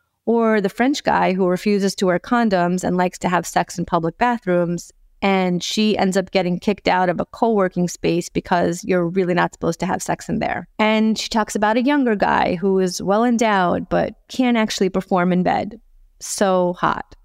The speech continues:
And then there's the part about her kids finding out that the parents have opened their marriage that just made me want to die. The truth is that, in general, I'm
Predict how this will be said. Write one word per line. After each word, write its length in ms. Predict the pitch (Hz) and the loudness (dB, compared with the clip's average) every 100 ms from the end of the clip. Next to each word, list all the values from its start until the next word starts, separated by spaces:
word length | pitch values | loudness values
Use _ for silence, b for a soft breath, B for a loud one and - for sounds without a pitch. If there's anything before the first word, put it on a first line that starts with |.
| _ _ - | _ _ -2
And 120 | 226 | 0
then 140 | 247 294 | 2 2
there's 160 | 285 | 2
the 100 | 240 | -2
part 380 | - 196 185 - 190 | 0 0 0 -2 -2
about 260 | 185 175 | 0 0
her 140 | 185 185 | -2 -6
kids 380 | - 214 190 | -2 -2 -2
finding 420 | - 226 226 233 240 | -2 0 2 2 2
out 360 | 240 240 - | 2 0 -2
that 160 | 196 - | -4 -2
the 60 | |
parents 460 | - 202 180 180 190 | -4 0 2 2 0
have 120 | 170 | 0
opened 300 | 170 - 185 | 0 0 2
their 80 | 180 | 2
marriage 560 | 175 175 185 202 214 - | 2 2 2 2 0 -2
that 260 | 180 170 - 180 | -2 -2 -2 -6
just 520 | - 180 180 - _ | -2 0 0 -6 _
made 320 | 202 196 185 180 | -2 0 2 0
me 160 | 175 | 0
want 280 | 170 - - | 0 -4 -4
to 100 | 185 | -4
die. 480 | 165 - - - 160 _ _ | 0 0 -2 -6 -10 _ _
The 80 | 269 | -4
truth 340 | - 349 370 | 0 -2 0
is 400 | 196 185 185 196 - 208 | 0 2 0 -4 -8 -2
that, 340 | 202 185 - - | 0 0 -4 -2
in 160 | 220 | 0
general, 680 | 202 190 196 233 254 269 277 _ - | 2 2 2 2 2 2 0 _ -2
I'm 240 | 240 277 | 0 0